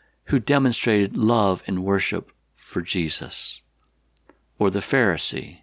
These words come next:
a religious person outwardly, but demonstrates a love that is far from Christ.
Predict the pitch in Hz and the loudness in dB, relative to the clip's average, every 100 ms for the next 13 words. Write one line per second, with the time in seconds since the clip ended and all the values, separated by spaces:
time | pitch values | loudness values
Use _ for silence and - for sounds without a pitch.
0 | _ _ _ _ _ _ _ _ _ 107 | _ _ _ _ _ _ _ _ _ 2
1 | 107 107 110 107 - - 98 - 92 92 | 4 4 2 0 -4 0 0 0 -2 -2
2 | - 151 - 85 - - - _ _ _ | -2 -2 -2 -8 -10 -20 -20 _ _ _
3 | _ _ _ _ _ _ _ _ _ _ | _ _ _ _ _ _ _ _ _ _
4 | _ 92 - 110 107 95 - 104 82 - | _ -12 -4 -2 0 0 -2 -2 -2 -2
5 | - 85 87 82 73 - - - 73 71 | -6 -2 0 0 -2 -8 -8 -4 -2 -2
6 | - - 98 78 - - - - - - | -6 -2 0 0 -2 -12 -12 -12 -12 -12
7 | - - - | -12 -12 -14